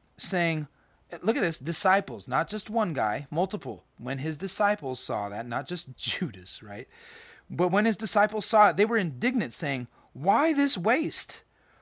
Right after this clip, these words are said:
For this fragrant oil might have been sold for much and given to the poor." But when Jesus was aware of it, he said to them, "Look, why do you trouble this woman? For he's, she's done a good work for me.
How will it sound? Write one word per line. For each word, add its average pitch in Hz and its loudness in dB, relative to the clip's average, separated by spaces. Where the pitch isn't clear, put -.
For - -2
this 262 2
fragrant 233 4
oil 214 4
might 180 4
have 202 0
been 170 -2
sold 233 0
for 170 -4
much 208 2
and 160 -2
given 269 2
to 185 2
the 139 -2
poor." - -4
But 190 2
when 202 2
Jesus 190 0
was 190 0
aware 208 2
of 240 0
it, 175 0
he 214 -2
said 185 0
to 160 -6
them, 165 -2
"Look, 277 -2
why 226 6
do 285 2
you 277 -2
trouble 165 0
this 135 -4
woman? 120 -10
For - -8
he's, 226 0
she's 254 -4
done 208 2
a 190 0
good 175 0
work 254 -2
for 160 -6
me. 104 -12